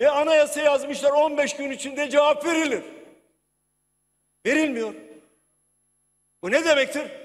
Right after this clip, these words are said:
Ne demek anayasa ya? Ne demek anayasa? Anayasayı mı uygulayacağız? Bir kişi karar verir, Türkiye'de her şey olur. Türkiye'de geldiğimiz nokta budur. Bu konuda bütün milletvekillerinin samimi olması lazım.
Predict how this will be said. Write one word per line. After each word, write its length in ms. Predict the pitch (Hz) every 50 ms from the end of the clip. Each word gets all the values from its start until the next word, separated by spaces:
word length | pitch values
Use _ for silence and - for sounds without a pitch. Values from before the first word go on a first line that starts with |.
| - - _ -
Ne 140 | 254 302 214
demek 300 | 233 214 180 165 147 156
anayasa 440 | 165 151 151 143 143 127 - - 151
ya? 100 | 143 151 - _ _ _ _ _ _ _ -
Ne 120 | 339 359
demek 280 | 381 392 339 285 226 202
anayasa? 440 | 196 151 147 135 120 - - - - - - _ _ _ _ _ _ _ _ _ _ _ _
Anayasayı 540 | - 277 339 359 349 349 - 294 339 370 370
mı 60 | 381
uygulayacağız? 640 | 381 349 311 277 269 220 208 180 147 151 120 110 - - - _ _ _ _ _ _ _ _ -
Bir 120 | 370 349 -
kişi 260 | 269 262 185 254 262
karar 360 | 214 277 302 311 311 294 277
verir, 260 | 269 277 302 320 302 - - - - - -
Türkiye'de 400 | - 302 269 - - 262 247 254
her 160 | 262 294 277
şey 180 | 240 - 254 302
olur. 240 | 285 247 190 170 - - - - - _ _ _ _ _ _ _ _ _ _ _ _ _ _ _ _ _ _ _ _
Türkiye'de 420 | - 285 311 - 269 277 269 269 254
geldiğimiz 500 | 214 240 233 220 220 233 214 214 180 214
nokta 280 | 202 160 - 190 196
budur. 200 | 170 170 - - - _ _ _ _ _ _ _ _ _ _ _ _ _ _ _ _ _ _ _ _
Bu 100 | - 233
konuda 500 | - - 294 311 302 302 254 277 262 -
bütün 380 | 262 269 269 - 302 359 392 392
milletvekillerinin 1160 | 392 381 339 330 311 285 - 262 262 - - 254 247 233 233 233 220 226 220 196 151 - - -
samimi 420 | - - 208 247 262 262 262 240 247
olması 440 | 240 226 202 180 190 160 - 165 147
lazım. 280 | 135 123 113 - -